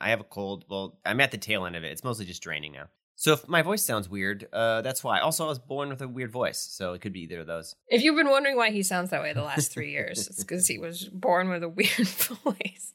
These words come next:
Speaker 1: I've been draining for years. Uh, so we're, <laughs> let's talk about the drama.
Speaker 2: I was not privy to most of this. This
Speaker 1: Well, this, we'll start with the part you're privy to.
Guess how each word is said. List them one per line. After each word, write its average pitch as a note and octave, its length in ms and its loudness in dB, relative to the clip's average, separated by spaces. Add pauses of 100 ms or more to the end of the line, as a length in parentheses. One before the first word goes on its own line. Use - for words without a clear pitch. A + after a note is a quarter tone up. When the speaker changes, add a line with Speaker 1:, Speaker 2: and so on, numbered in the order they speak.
(120)
Speaker 1:
I've B2 160 2
been B2 140 4
draining G#2+ 540 2
for - 140 -10
years. F#2 440 -4
Uh, A#2 360 6
so C#3+ 200 2 (100)
we're, C3 320 0 (280)
<laughs> A#2 240 -16
let's D#3+ 300 8
talk D3+ 160 6
about C#3+ 240 4
the G#2+ 100 0
drama. F#2 280 0 (200)
Speaker 2:
I B3+ 220 6 (100)
was B3+ 240 4
not A3 240 4
privy G3 280 2
to F3+ 120 0
most E3 340 0
of - 220 -12 (160)
this. - 340 0
This F#2+ 180 -6
Speaker 1:
Well, D3 120 4
this, - 360 4
we'll F#3 200 0
start G#3 240 2
with A#3 60 0
the F3 60 -8
part C3+ 180 2
you're G#2+ 120 0
privy E2 280 -10
to. - 140 -20